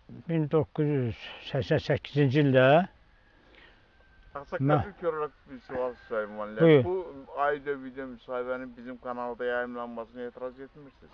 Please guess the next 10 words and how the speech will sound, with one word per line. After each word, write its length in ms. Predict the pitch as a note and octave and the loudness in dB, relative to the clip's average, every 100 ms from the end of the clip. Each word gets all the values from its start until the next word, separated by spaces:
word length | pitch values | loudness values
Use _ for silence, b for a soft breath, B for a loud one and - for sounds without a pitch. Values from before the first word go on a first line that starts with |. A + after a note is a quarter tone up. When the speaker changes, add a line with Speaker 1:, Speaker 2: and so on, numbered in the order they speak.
| - | 6
Speaker 1:
Xeyr, 300 | G3 G3 A#2+ | 8 8 6
xeyr, 200 | F3 F3+ | 6 6
o 100 | C#3+ | 4
nə 80 | F3+ | 0
Speaker 2:
Ha, 120 | A#2+ | -2
Speaker 1:
sözü? 220 | A#2 G2+ F2 b b b | -4 -6 -12 b b b
Speaker 2:
buyurun. 160 | D#3 D3+ | 0 4
Speaker 1:
Elə 140 | F3 F3 | 6 6
ictimailəşsə 800 | - F#3 F#3 F#3 F#3 - G#3 G3 | 4 4 6 8 6 4 4 4
yaxşıdır. 480 | A#2+ - C3 A#2 | 4 2 0 2